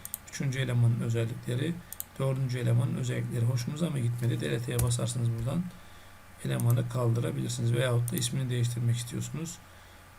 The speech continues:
Buradan rename deyip işte checkbox bir, kontrol,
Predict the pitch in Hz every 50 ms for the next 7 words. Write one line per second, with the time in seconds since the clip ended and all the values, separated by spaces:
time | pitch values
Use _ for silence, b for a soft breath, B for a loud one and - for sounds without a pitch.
0 | - - 147 135 127 139 147 143 131 120 143 147 135 127 123 120 117 113 120 139
1 | 170 - - - - - - - - - - - - 147 135 135 - - 139 123
2 | 120 120 - - - 156 170 170 - - - - - - - - - - - -
3 | - - - - - 139 135 131 120 - 120 127 135 147